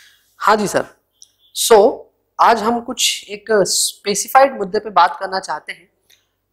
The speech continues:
तो जो भी लोग, चाहे Nilesh sir की batch हो या पंकज sir की batch हो, जो भी लोग मेरा ये video देख रहे हैं, है ना,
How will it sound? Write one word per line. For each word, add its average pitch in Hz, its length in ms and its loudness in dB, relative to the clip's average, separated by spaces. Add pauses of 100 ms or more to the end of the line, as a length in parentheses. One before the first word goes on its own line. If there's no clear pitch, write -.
तो 208 80 -8 (180)
जो 190 200 -2
भी 214 140 -4
लोग, 220 300 6 (220)
चाहे 185 340 2 (220)
Nilesh 170 460 -4
sir 214 140 -8
की 208 140 -18
batch 180 340 -2
हो 233 160 -18 (120)
या 190 160 -12
पंकज 180 360 -14
sir 170 160 -14
की 170 140 -18
batch 135 280 -10
हो, - 80 -20 (720)
जो 180 160 2
भी 214 120 0
लोग 240 240 6
मेरा 196 180 -2
ये 214 160 -6
video 190 340 -16
देख 175 320 -8
रहे 143 100 -20
हैं, 131 60 -20
है - 460 -20
ना, 180 80 -8